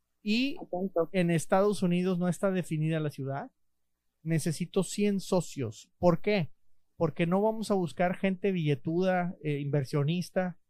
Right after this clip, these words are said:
Speaker 1: que ponga el taller. No. Queremos que los amigos traileros, los troqueros, el hombre camión, el owner operator, queremos que sean socios del taller Truck Savers. Y van a
Speaker 2: Taller,
Speaker 1: recibir
Speaker 2: eh,
Speaker 1: ¿Sí?
Speaker 2: Truck Saver, cuando dices cien socios,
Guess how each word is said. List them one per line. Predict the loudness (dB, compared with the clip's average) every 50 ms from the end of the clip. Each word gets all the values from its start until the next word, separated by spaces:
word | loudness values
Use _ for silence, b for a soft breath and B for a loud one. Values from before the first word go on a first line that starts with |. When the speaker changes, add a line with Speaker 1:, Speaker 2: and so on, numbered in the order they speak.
| _ _ _
Speaker 1:
que | -6 0
ponga | 0 0 2 2 2
el | 2 2
taller. | 0 0 2 2 0 0 0 -2
No. | 2 4 4 4 4 2 -4 -14 _ _ _ -4
Queremos | 0 2 2 4 4 2 0 0
que | -2 0
los | 0 2 2
amigos | 2 2 2 2 2 0 0 0
traileros, | 0 0 0 2 2 2 2 2 2 0 -2 -6 _ _
los | -2 -2 -2 0
troqueros, | 0 -2 -2 0 0 0 2 2 2 0 0
el | 2 4
hombre | 4 4 2 0 0
camión, | 0 0 0 2 2 2 2 2 2 0 -2
el | 2 4 4
owner | 4 4 4 0
operator, | 0 0 0 0 0 0 2 0 0 -2 -2 -12 _ _ _ _ _
queremos | _ 4 6 6 4 4 0 -2
que | -2 -4 -2
sean | 0 0 -2 -2
socios | -2 2 2 2 2 4 0 -2 -2 -2 -4 -14 _ _ _ _ _ _ _ _ _ _ _ _ _ _ _ _ _ -2
del | 0 0 2
taller | 2 2 4 4 2 0 0
Truck | -2 -2 0 2
Savers. | 2 2 2 2 0 -4 -6 -10 -16 -20 _ _ _ _ _ _ _ _
Y | 4 6
van | 8 8 8
a | 6 4 4
Speaker 2:
Taller, | 6 6 8 8 8 8
Speaker 1:
recibir | 6 4 0 -4 0
Speaker 2:
eh, | 2 2 2 2 0 -4 -12 -18 -20 -20 -20 _ _ _ _ _ _ _ _ _ _ _
Speaker 1:
¿Sí? | -2 4 4
Speaker 2:
Truck | 6 4 4 4
Saver, | 6 6 6 6 6 2 4 4
cuando | 4 4 4 4 4
dices | 4 4 6 4 4 4
cien | 4 2 2 2 2
socios, | 2 2 2 2 2 0